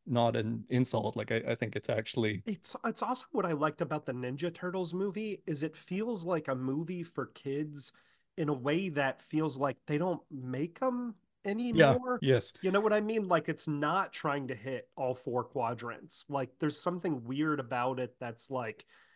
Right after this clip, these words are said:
Speaker 1: Teenage
Speaker 2: ah.
Speaker 1: boys and <laughs>
Speaker 2: Yeah.
Speaker 1: Yeah.
Speaker 2: Yeah, that's not, like, young adult, the young adultification of all art for young adults, you know what I mean? Which is really this, like, stuff for emotionally retarded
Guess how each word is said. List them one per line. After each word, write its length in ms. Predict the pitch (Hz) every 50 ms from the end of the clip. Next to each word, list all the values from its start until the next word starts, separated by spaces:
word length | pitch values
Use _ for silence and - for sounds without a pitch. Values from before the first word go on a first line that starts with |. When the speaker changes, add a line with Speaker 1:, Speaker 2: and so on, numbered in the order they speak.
| _ _ _ _ _ _ _ -
Speaker 1:
Teenage 340 | - 139 135 135 135 127 -
Speaker 2:
ah. 60 | -
Speaker 1:
boys 640 | 131 120 120 123 120 120 123 123 123 - - - - - - -
and 220 | 127 113 117 123 -
<laughs> 100 | - 175
Speaker 2:
Yeah. 280 | 202 214 185 151 127 123 - - - 262 -
Speaker 1:
Yeah. 280 | - 196 - 202 143 269
Speaker 2:
Yeah, 100 | 262 226
that's 300 | - 202 208 202 - 208
not, 260 | 220 226 240 226 208
like, 180 | 196 180 165 -
young 320 | 143 131 160 170 185 202 185
adult, 640 | 170 139 117 165 165 170 156 151 151 - - - - -
the 160 | 165 139 151
young 300 | 147 135 143 160 185 202 190
adultification 1300 | 170 131 120 160 151 151 151 - 139 - - 131 - - - 139 131 143 143 - - 147 123 117 120 123 98 - -
of 300 | 147 143 139 131 123 117 143 -
all 720 | 190 143 135 143 147 143 139 135 135 131 127 123 123 123 - - - _ _ _ _ -
art 420 | 151 147 151 156 135 - - - - - _ _ _
for 400 | 156 131 127 139 135 123 120 - - _ _ _ _ _ -
young 300 | 127 143 131 151 147 139
adults, 560 | 131 113 151 147 143 156 160 - - - - _
you 80 | - 147
know 80 | 143 143
what 140 | 151 156
I 40 | 156
mean? 260 | 160 160 170 175 165
Which 200 | 143 143 143 -
is 160 | 151 131 113 117
really 400 | 127 147 170 180 165 165 151 135
this, 280 | 123 135 127 - -
like, 380 | - 131 127 120 110 - - - _ - - - _ _ _ _ _ _ _ _ -
stuff 500 | - - - - - 160 156 151 - -
for 140 | - 151 131
emotionally 600 | 123 131 127 131 135 127 - - 143 135 135 131
retarded 720 | 120 113 127 110 - - - 135 135 135 135 139 127 131